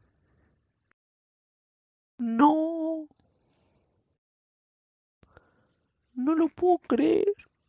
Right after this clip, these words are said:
¿Qué pasó? Ah, sí, viene el enter grande. No, no, no, chill, chill, chill, chill. Ya está, ya está. No, no, se puede, se puede, se puede. No pasa nada, no pasa nada. No pasa nada, no pasa nada. Chill, chill, chill, chill, chill.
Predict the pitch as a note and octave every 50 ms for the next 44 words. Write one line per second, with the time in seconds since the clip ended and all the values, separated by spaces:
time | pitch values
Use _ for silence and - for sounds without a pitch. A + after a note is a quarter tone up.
0 | _ _ _ _ - - - - D#4+ F#4 G#4+ - _ _ _ _ - - - A3+
1 | - - - - E4+ F#4+ G4+ G4+ F#4+ F#4 _ _ _ _ _ _ _ _ _ _
2 | _ _ _ _ _ _ _ _ _ _ _ _ _ _ _ _ _ _ _ _
3 | _ _ _ - G#3+ A3+ A#3 - - - C3 D#3 F#3 F#3+ F#3 F3 F3 E3 D#3 C#3+
4 | C3+ - - D3+ D3+ D3+ D3+ D3+ D#3+ D3+ C#3 D3 D3+ C#3 C#3+ C3 B2 B2 C3 C3
5 | B2+ A#2+ A2+ G#2 G2+ G2 G#2+ A2+ A2+ A2+ A2+ G#2+ A2 A2 A2 A2 G#2+ - A#2 A2+
6 | G#2+ - A2 G2+ G2+ G#2 G2+ G#2+ G2+ F2+ - - - G#2 G2 G2+ G2+ F#2+ F#2+ G2
7 | F#2+ F2+ F#2+ G2 G2 F#2+ G2+ F#2+ F#2+ F#2+ - - F#2+ F#2+ F#2+ F2+ - F#2+ F#2+ F#2
8 | - F2 F2 - _ _ - - - - - _ _ _ _ - G#2+ A2+ A2+ -
9 | A#2 A#2 A#2 A2+ A2+ A#2 A#2 - - A2+ G#2+ - _ _ _ _ _ _ _ _
10 | _ _ - - - - - _ _ _ _ _ _ _ _ A2 G#2+ A2 A#2 -
11 | A#2+ A#2+ A#2+ A#2+ A2+ A2 A#2+ A2+ - B2 C3 C3+ - - - - - _ _ -
12 | _ _ _ _ - - A#2+ A#2+ A#2 - - A#2+ A#2 - B2 A#2+ - - B2+ A#2
13 | - - B2+ A#2 A#2+ A#2+